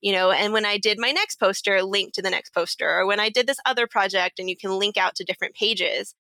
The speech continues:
And so they do spend a lot of time on building their site maps, but then they can also kind of draw these connections,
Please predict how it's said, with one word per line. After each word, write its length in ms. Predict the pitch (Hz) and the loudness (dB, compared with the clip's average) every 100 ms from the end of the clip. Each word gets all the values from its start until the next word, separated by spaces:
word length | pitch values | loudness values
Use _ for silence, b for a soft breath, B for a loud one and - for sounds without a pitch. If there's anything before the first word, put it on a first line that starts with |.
| _ _ _ | _ _ _
And 100 | 220 | 0
so 100 | 233 | 2
they 140 | 226 | 4
do 280 | 233 262 311 | 2 0 0
spend 260 | 311 247 214 | 0 0 4
a 40 | |
lot 140 | 196 190 | 4 4
of 100 | 196 | 0
time 280 | 185 180 | -2 -2
on 120 | 180 175 | -4 -2
building 280 | 180 180 | -4 -4
their 100 | 175 | -6
site 280 | - - 320 | -4 0 0
maps, 340 | - 180 - - | 0 -4 -4 -10
but 120 | 202 | -10
then 140 | 208 202 | -6 -4
they 100 | 196 | -6
can 120 | 208 | -2
also 280 | 208 208 214 | 0 0 -4
kind 220 | - 196 | -6 -2
of 180 | 185 180 _ b b | -2 -2 _ b b
draw 180 | 208 202 | 2 2
these 200 | 185 190 | 0 -6
connections, 640 | 208 185 - 190 180 175 | -4 -4 -2 -4 -8 -12